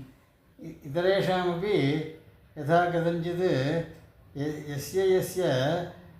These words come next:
श्रोत्रपथम् अयं विषयः न आनीतः, आनीतः, तेषां, तेषां सकाशे अपि इमं विषयं विज्ञाप्य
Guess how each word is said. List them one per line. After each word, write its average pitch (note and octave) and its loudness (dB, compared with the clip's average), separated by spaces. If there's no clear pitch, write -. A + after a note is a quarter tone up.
श्रोत्रपथम् F#3 2
अयं D#3+ -2
विषयः D#3+ 2
न D3+ 4
आनीतः, D#3 0
आनीतः, D3 2
तेषां, F#3+ 0
तेषां F3 0
सकाशे D3 0
अपि F#3+ -2
इमं F3 -2
विषयं F3 -2
विज्ञाप्य E3+ 2